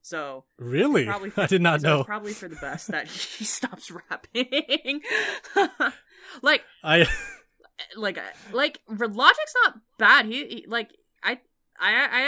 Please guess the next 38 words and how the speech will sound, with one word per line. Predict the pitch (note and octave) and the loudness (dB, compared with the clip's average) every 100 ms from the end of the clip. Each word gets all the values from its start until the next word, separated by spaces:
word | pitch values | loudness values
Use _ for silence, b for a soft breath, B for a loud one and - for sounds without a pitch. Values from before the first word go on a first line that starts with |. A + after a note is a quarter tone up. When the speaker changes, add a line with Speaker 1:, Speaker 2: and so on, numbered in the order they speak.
| D#4+ | 0
Speaker 1:
actually | E4+ F4 | 0 -8
think | D#4+ C4+ | -8 -10
he's, | D4 | -8
like, | C4+ A#3+ | -8 -8
a | |
pretty, | A3 A#3+ G#3+ | -8 -8 -8
like, | G3 G3+ | -8 -8
he's | - G#3 | -10 -14
a | |
pretty | G3+ A3+ A3+ | -10 -10 -8
good | G3+ F3+ | -10 -8
rapper. | D3+ D3+ G3 G#3+ A3+ B3 - | -2 -2 -2 -6 -6 -8 -10
Um, | G#3 G3+ F#3+ E3+ D#3 - _ - - | -4 -2 -2 -4 -10 -18 _ -14 -6
definitely | A#3 C#4+ D#4 | -6 -6 -10
one | C4+ C4 | -10 -10
of | |
the, | A3 F#3 _ - | -12 -14 _ -10
definitely | F#3+ A#3 C4+ | -10 -10 -14
one | C4 B3 | -12 -12
of | A#3 | -12
the | G#3 | -10
better, | E3+ E3 E3 E3 - | -8 -6 -4 -4 -6
um, | D#3+ D3+ C#3 D3+ _ _ _ _ - _ _ _ _ _ _ - | -8 -8 -10 -16 _ _ _ _ -18 _ _ _ _ _ _ -8
kinda, | G3 F#3 | -8 -6
like, | F3+ D3+ | -8 -8
lyr-, | D3 D3 C#3+ | -10 -10 -8
um, | D#3+ D3 C#3+ C#3 D3+ _ _ _ - | -6 -6 -8 -14 -20 _ _ _ -10
like, | F3 - _ _ _ _ _ D#3 | -8 -10 _ _ _ _ _ -8
lyricists, | D#3 F3 - A3+ - A3 | -6 -6 -6 -10 -10 -12
and | G3+ | -8
a | |
lot | G3+ C#4+ | -6 -6
of | |
his | D#4+ D4 - | -8 -10 -8
songs | D#3+ D#3 E3 D#3+ | -6 -6 -8 -10
are | D#3 | -12
very, | D3+ D3 D3 D3 D3 | -10 -10 -8 -10 -12
um, | - C#3 C#3 C#3 | -12 -12 -14 -18